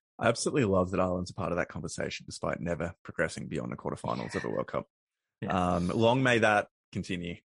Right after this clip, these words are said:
Speaker 1: because it's one of the funniest stats and, uh, things within international rugby. Um, so for me,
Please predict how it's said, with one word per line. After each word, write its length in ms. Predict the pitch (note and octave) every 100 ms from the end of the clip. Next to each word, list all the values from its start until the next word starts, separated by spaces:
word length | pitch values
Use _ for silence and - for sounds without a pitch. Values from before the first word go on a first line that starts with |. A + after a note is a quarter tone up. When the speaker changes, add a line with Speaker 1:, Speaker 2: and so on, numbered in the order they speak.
| -
Speaker 1:
because 380 | G2 - F#2+ F#2
it's 160 | -
one 120 | G2+
of 60 | G2
the 80 | F#2+
funniest 600 | - F#2+ G2 F#2+ - -
stats 440 | - - D2 - D2+
and, 240 | D2+ - - -
uh, 160 | F#2 F2+
things 420 | - E2+ F2 - -
within 380 | F#2 E2+ F2 D#2+
international 460 | - D2+ - D#2
rugby. 300 | C#2 - - - - - - -
Um, 520 | A#2+ B2+ B2+ A#2+ A#2 - G2+ _ -
so 600 | - D3+ C3+ C3+ C3+ C3+
for 160 | - C#3
me, 440 | C3+ D3+ F3+